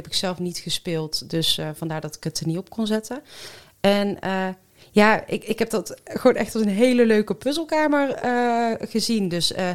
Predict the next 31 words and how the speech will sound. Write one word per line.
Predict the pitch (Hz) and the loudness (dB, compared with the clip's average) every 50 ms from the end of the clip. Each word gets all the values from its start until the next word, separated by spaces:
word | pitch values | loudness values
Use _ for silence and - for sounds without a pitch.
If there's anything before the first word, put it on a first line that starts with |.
| - - - - - | -6 -10 -16 -14 -6
soms | - - - 247 220 208 180 | 0 2 4 4 4 4 2
een | 196 - - | 0 -2 0
originele | 180 196 190 156 208 214 226 240 240 233 | 0 0 0 2 2 2 4 4 2 2
puzzel. | 233 - 226 220 208 214 220 202 | 2 2 2 2 2 0 -2 -2
Soms | - - 156 156 151 | -2 -4 -4 -4 -4
denk | 147 156 151 | -4 -4 -2
je, | 196 | -2
"Ja, | 208 196 135 117 - | -2 -2 -2 -4 -4
deze | - 131 - | -6 -6 -4
ken | - 165 165 185 | 0 0 2 2
ik | 180 - | 2 2
al | 185 175 180 180 180 180 160 - | 4 4 6 4 4 2 2 0
een | 180 | -2
soort | - - - 196 185 185 - | -2 -2 0 0 0 -2 -4
van." | - - 196 185 185 185 196 196 190 | -2 -2 0 0 0 0 -2 -2 -2
Maar | 170 156 156 139 | -2 -2 -2 -2
dan | 143 143 147 151 | -2 -4 -4 -4
weer | 147 147 156 151 | -2 -2 -4 -2
in | - 156 | -2 -2
een | 151 151 - | -2 -2 -2
andere | - 156 151 147 147 147 147 | -4 -4 -4 -4 -4 -4 -6
thematiek, | - - 160 156 156 151 - - 214 214 - - | -4 -4 -2 -2 -2 -4 -6 -8 -10 -8 -2 0
eh, | 214 208 202 202 196 196 | 2 2 2 2 0 0
gezet. | 196 180 196 196 190 196 208 220 - - - - - - - - - - - _ _ - | -2 -2 -4 -4 -2 -4 -4 -4 -8 -14 -16 -16 -16 -16 -20 -20 -20 -20 -20 _ _ -2
Eh, | - 196 190 190 190 180 | 2 2 4 4 4 4
dus, | 180 190 180 - - - | 4 4 4 4 4 2
eh, | 190 175 170 170 | 2 0 0 2
ja, | 175 175 - | 2 0 0
ik | - 170 - | 0 -2 -4
zou | - 170 156 | -2 -2 -2
zeggen, | 143 165 160 156 160 170 165 - | 0 0 0 0 0 0 0 -2